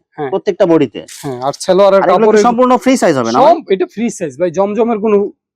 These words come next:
Speaker 1: কইয়া নাই। এই যে জমজমের আবার আছে আপনার ওড়নাটা
Speaker 2: সেলোয়ার
Speaker 1: দেখেন।
Speaker 2: কাপড়গুলো কিন্তু কোয়ালিটিফুল
Speaker 1: হ্যাঁ।
Speaker 2: কাপড় হবে, আড়াই গজ হবে, সম্পূর্ণ সুতি।
Speaker 1: সম্পূর্ণ আড়াই গজ।
Speaker 2: এই যে ওড়নাটা দেখেন, ওড়নাটা হবে বডির সাথে ম্যাচিং করা, আড়াই হাত
Speaker 1: একদম
Speaker 2: পানার পুরো
Speaker 1: ম্যাচিং
Speaker 2: পাঁচ
Speaker 1: করা,
Speaker 2: হাত নামাজ
Speaker 1: আড়াই হাত
Speaker 2: ওড়না।
Speaker 1: পাঁচ হাত।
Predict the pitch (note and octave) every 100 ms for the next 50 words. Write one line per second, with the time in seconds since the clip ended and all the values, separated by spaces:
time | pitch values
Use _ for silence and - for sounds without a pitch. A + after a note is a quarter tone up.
0 | - G3 A3 F3+ B2+ B2+ E3+ E3 D#3 F#3
1 | F#3 G3 G3 F#3 G3 F3+ E3 F#3 E3+ F3
2 | G3 G#3 G3+ G3+ G3+ A3 A3 A3 A3+ A3+
3 | G#3 G3+ G3+ G3+ F#3 F#3+ F#3 F#3 F#3 A3+
4 | B3+ - E3+ F#3+ F#3 D#3 C3+ B2 E3+ F3+
5 | E3+ F3 C3+ A3+ G3+ G3 G3 F3 E3 E3
6 | D#3 A2+ - - _ C3 D3+ E3 F3 F3+
7 | F3 G#3+ B3 - _ _ _ D#3+ F#3+ G3
8 | G3+ G#3 E3+ F#3 F#3 G3+ G3 F3+ G3+ F#3+
9 | G#3 G3+ F3 F#3+ D#3+ F#3+ E3 F#3 D#3 E3
10 | B2+ F#3+ E3 D#3 D#3 G#2 D3 - A2+